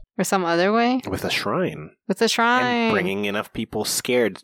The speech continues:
Speaker 2: particularly of seasons and things like that, I guess.
Speaker 1: Okay.
Speaker 2: On the flip side, if we assume that there is a portal inside of the hole, then somehow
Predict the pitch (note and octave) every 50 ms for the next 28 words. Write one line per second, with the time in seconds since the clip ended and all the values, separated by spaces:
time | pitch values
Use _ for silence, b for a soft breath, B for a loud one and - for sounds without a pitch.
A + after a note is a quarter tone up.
0 | _ _ - G#2 - - C3 - - A#2+ G#2+ G2 F#2 F2+ F2 F2 F2+ F#2+ - -
1 | G2 F2+ F2 E2+ E2+ - - - - - - - - C#3 C#3+ C#3+ C3 A#2 A2 G#2
2 | F#2+ F2+ - F#2 F2+ E2+ - - G2 F#2 E2 G2 F2 E2 - G2+ G#2+ - - _
3 | _ _ _ F2 F2 D#2 F2+ D#2+ - - - - - B B B B B B _
4 | - - F#3 F3+ G3+ B3 C#3 D#3 F3+ G#3 G#3+ G3 F3+ D#3+ - - - - G3 F3+
5 | - - - F3+ E3 D#3+ D#3 D#3+ - _ _ _ _ - C#3+ D3+ - - - C#3+
6 | C#3+ C#3 B2+ A2+ - - - D3 C#3 C#3+ C#3+ C#3 C3 B2 G#2+ A#2+ A#2 A#2 A2+ -
7 | - - - b b b _ A#2 A#2+ A#2 - - D#3 D#3 D#3 C3 B2 C3 A2+ -
8 | _ - D3 C3+ B2 A#2+ A2+ A2+ - - C3 A#2 A2 - - A#2+ A2+ G#2+ F#2 F#2
9 | F#2+ G2 F2 - - C#3 C3 A2+ F#2 E2+ D#2 D#2+ - - _ _ _ _ A2+ A2
10 | B2+ A#2+ A2+ A2 G#2+ G#2 F#2 - - - - - - F3 F3 F3+ E3 - - D#3+
11 | D#3 D#3 D3 C3 A#2 G#2+ G#2 G2